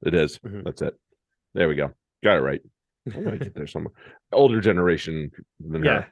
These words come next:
Speaker 2: exactly.
Speaker 1: So there you
Speaker 2: But,
Speaker 1: go.
Speaker 2: but there is a, uh, s-, some, you know, indirect lineage there, and
Speaker 1: Yes.
Speaker 2: she is
Speaker 1: Anyway,
Speaker 2: great, so.
Speaker 1: talented, talented family, just the same.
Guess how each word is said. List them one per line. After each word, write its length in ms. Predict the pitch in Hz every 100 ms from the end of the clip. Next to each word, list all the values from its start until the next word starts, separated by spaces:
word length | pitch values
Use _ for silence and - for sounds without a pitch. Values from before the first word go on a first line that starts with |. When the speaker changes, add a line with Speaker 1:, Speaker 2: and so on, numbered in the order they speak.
| -
Speaker 2:
exactly. 340 | 127 123 107 82
Speaker 1:
So 60 |
there 120 | 76 76
you 80 |
Speaker 2:
But, 80 | 123
Speaker 1:
go. 100 | 82 -
Speaker 2:
but 220 | 143 117
there 140 | 131
is 160 | 123 110
a, 80 | 107 -
uh, 200 | 110 104
s-, 220 | 95 - - -
some, 200 | - 135 -
you 60 | 95
know, 160 | 92 -
indirect 360 | 117 110 98 -
lineage 300 | 101 98 98
there, 200 | 95 95
and 280 | 110 98 90 -
Speaker 1:
Yes. 300 | 80 - - _ - - _
Speaker 2:
she 220 | - -
is 100 | -
Speaker 1:
Anyway, 220 | - 101 - -
Speaker 2:
great, 140 | -
so. 100 | -
Speaker 1:
talented, 360 | 90 82 82 76 -
talented 340 | 95 90 73
family, 240 | 85 76 76
just 200 | 78 -
the 60 |
same. 280 | - 95